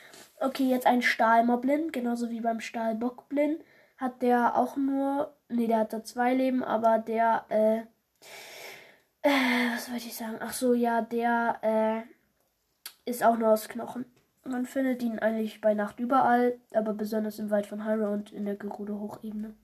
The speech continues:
Man kriegt von ihm Moblin Hauer, äh, nee, Moblin Horn und Moblin Hauer. Jetzt der stärkste, außer man hat das Erweiterungspack und spielt im Master-Modus, äh, der silberne Leune.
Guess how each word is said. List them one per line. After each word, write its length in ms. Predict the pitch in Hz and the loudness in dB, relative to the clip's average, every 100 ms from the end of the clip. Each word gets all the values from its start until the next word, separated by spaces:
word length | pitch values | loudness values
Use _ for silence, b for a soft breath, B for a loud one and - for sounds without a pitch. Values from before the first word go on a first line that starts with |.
| _ _ _ _ _ _ - | _ _ _ _ _ _ -10
Man 100 | 247 | -8
kriegt 220 | - 269 | -4 -4
von 160 | - 226 | -4 -2
ihm 300 | 269 302 262 | 2 4 4
Moblin 360 | 240 247 247 | 2 2 0
Hauer, 300 | 233 226 233 240 B B B _ _ _ | 0 2 0 -2 B B B _ _ _
äh, 200 | - 226 | 2 4
nee, 200 | 220 240 | 6 6
Moblin 480 | 247 247 240 226 226 | 6 6 4 2 0
Horn 240 | 247 254 247 | 0 0 -2
und 100 | 233 | -2
Moblin 400 | 214 214 208 214 | -4 -2 -6 -6
Hauer. 260 | 214 233 - B B B B B - | -8 -10 -16 B B B B B -8
Jetzt 280 | 254 247 - | -6 -4 -2
der 100 | 247 | -2
stärkste, 960 | - - 240 254 - - 220 285 392 - | 0 2 2 2 -6 -4 4 4 4 2
außer 240 | 220 220 | 0 0
man 180 | 220 214 | -2 0
hat 100 | 214 | -2
das 140 | 208 | -4
Erweiterungspack 880 | 202 202 208 202 208 208 - 226 - | -4 -4 -4 -4 -6 -8 -10 -12 -10
und 120 | 233 214 | -14 -14
spielt 640 | - _ _ - 226 - | -18 _ _ -10 -8 -6
im 160 | 214 214 | -4 -2
Master-Modus, 840 | 214 220 233 220 220 226 311 - B B B - | -4 -6 -6 -4 -4 -2 -2 -4 B B B -2
äh, 260 | 247 262 294 | 2 4 6
der 220 | 302 285 | 6 6
silberne 500 | 285 349 254 226 214 | 8 6 6 2 2
Leune. 380 | 214 208 208 | 2 2 0